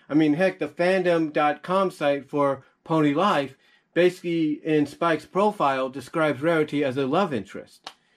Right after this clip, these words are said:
Now, I understand there are some people that have come out and said that this version of Spike is not interested in Rarity the same way he was in Friendship is Magic. Now, in my opinion, that's probably just somebody that doesn't like the Sparity ship,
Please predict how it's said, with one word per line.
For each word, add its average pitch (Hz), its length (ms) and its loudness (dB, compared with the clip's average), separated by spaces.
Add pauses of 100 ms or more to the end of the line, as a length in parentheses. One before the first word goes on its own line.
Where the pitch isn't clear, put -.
(300)
Now, 160 200 2
I 170 100 2
understand 170 480 -2
there 160 80 -2
are 147 120 0
some 175 280 -4
people 151 380 -2
that 139 140 0
have 127 100 -6
come 151 200 0
out 143 120 2
and 131 80 -8
said 147 220 -4
that 131 180 -2
this 165 160 0
version 143 320 -2
of 127 80 -8
Spike 135 400 -4 (200)
is 156 180 -4
not 160 260 0
interested 226 520 0
in 151 120 2
Rarity 131 640 -2 (480)
the 151 160 -2
same 165 240 2
way 156 140 0
he 151 100 0
was 135 220 0
in 135 80 -8
Friendship 123 340 -4
is 117 100 -8
Magic. 175 540 -2 (420)
Now, 143 220 2
in 135 80 0
my 156 200 0
opinion, 147 380 -4
that's 143 180 -2
probably 143 320 -4
just 127 200 -8
somebody 139 320 0
that 127 140 -2
doesn't 127 260 -4
like 147 200 -2
the 147 60 -14
Sparity 135 380 -4
ship, 127 360 -6